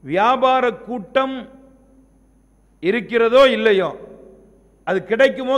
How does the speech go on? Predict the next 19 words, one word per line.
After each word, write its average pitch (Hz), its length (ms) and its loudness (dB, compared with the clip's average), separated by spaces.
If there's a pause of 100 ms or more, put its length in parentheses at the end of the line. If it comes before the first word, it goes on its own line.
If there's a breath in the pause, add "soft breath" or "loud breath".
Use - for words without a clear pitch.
கிடைக்காதோ 233 380 0 (100)
தெரியாது, 170 360 -2 (680)
ஆனா 160 200 -10 (120)
கண்டிப்பாக 196 520 -8 (120)
மக்காவிலிருந்து 202 760 -8
ஒரு 165 160 -10
படை 175 220 -6
என்ன 165 180 -14
செய்ய 156 200 -10
போகுது, 107 200 -14 (680)
நம்மை 156 200 -10 (120)
தாக்கப் 147 320 -10
போகிறது, 104 400 -18 (1400)
ஒரு 160 80 -6 (100)
இக்கட்டான 277 640 0
நிலையில 226 280 4
வந்துட்டாங்க, 143 380 -8 (1400)
கண்டிப்பாக 277 580 2
இவர்களை 240 320 2